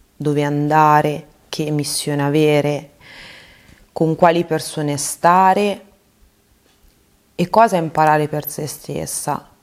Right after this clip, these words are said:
Finito il percorso su questa terra, c'è un nuovo inizio.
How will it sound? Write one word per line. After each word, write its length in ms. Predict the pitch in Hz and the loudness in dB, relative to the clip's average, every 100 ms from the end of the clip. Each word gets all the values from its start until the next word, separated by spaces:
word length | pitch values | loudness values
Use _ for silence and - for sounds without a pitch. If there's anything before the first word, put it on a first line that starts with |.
| _ _ _ _ _ _ _ _ | _ _ _ _ _ _ _ _
Finito 520 | - - 202 208 202 170 | -18 -4 2 4 4 2
il 80 | |
percorso 1120 | - 180 180 185 160 156 156 - - 165 165 - _ _ _ _ _ | 2 2 2 -2 -6 -6 -6 -6 -2 0 -2 -10 _ _ _ _ _
su 220 | - 165 | -8 -4
questa 400 | 170 156 - 170 | -2 -2 0 -2
terra, 680 | 170 143 143 - 147 147 - _ _ _ _ _ _ _ _ | 0 0 -2 -2 -2 -2 -10 _ _ _ _ _ _ _ _
c'è 140 | - 160 | -6 -2
un 160 | 151 | 0
nuovo 200 | 151 151 | 0 -2
inizio. 640 | 147 147 143 143 - - | -2 -4 -8 -10 -10 -10